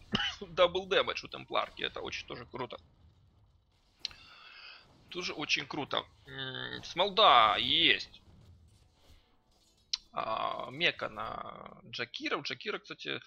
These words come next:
такое вот интересное. Ну, тогда теперь вот понимаете,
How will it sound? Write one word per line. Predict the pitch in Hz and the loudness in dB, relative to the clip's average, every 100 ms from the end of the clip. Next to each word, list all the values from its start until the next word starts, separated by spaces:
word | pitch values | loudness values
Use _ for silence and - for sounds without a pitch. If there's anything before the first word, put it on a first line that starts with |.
| - - - - - _ - | -16 -18 -16 -14 -16 _ -8
такое | 127 - 135 120 | -8 -4 -4 -4
вот | 104 - | -6 -14
интересное. | 113 - 123 113 - 107 - - - _ | -14 -8 -6 -6 -6 -8 -8 -14 -20 _
Ну, | 151 196 202 208 202 180 - _ _ - | -8 -4 -2 0 0 -2 -4 _ _ 0
тогда | 151 185 285 | 4 8 8
теперь | 214 226 | 8 -2
вот | 208 196 | -2 0
понимаете, | 208 269 208 175 | 2 2 4 2